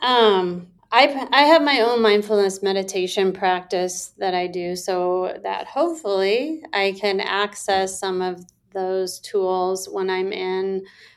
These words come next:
a more heightened, um,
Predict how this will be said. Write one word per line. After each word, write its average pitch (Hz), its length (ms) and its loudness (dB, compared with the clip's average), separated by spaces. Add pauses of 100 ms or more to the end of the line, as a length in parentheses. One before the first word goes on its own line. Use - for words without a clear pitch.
a 196 60 -6
more 185 280 0
heightened, 185 800 -6 (320)
um, 185 640 -6